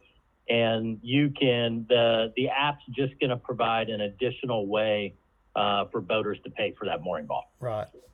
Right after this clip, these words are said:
Speaker 2: And it sounds like you should have a Q R code in that, on that ball or something like that. So if somebody
Speaker 1: We,
Speaker 2: doesn't
Speaker 1: we, we, we've thought about that. What we didn't want is people holding their phone over. Uh, we could see how many phones would end up in the, in the water if we, if we did that.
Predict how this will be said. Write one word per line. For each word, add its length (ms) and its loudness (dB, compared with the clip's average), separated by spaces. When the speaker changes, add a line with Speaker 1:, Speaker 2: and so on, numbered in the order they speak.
Speaker 2:
And 100 -6
it 60 -6
sounds 240 2
like 120 -2
you 40 -4
should 140 -2
have 120 0
a 40 -4
Q 220 6
R 140 10
code 300 4
in 100 -4
that, 220 -4
on 140 -2
that 180 -4
ball 280 4
or 80 -4
something 240 0
like 120 -4
that. 200 2
So 160 -4
if 120 -8
somebody 260 4
Speaker 1:
We, 60 4
Speaker 2:
doesn't 200 8
Speaker 1:
we, 80 -4
we, 120 8
we've 260 4
thought 200 4
about 360 0
that. 200 0
What 120 -6
we 100 -4
didn't 200 0
want 180 4
is 160 -4
people 300 0
holding 220 0
their 200 -4
phone 220 0
over. 480 0
Uh, 260 0
we 160 -2
could 260 -8
see 140 6
how 120 2
many 280 0
phones 240 2
would 100 0
end 160 2
up 160 0
in 120 0
the, 220 2
in 100 -2
the 80 2
water 460 4
if 140 -6
we, 280 -2
if 140 0
we 100 2
did 220 2
that. 240 0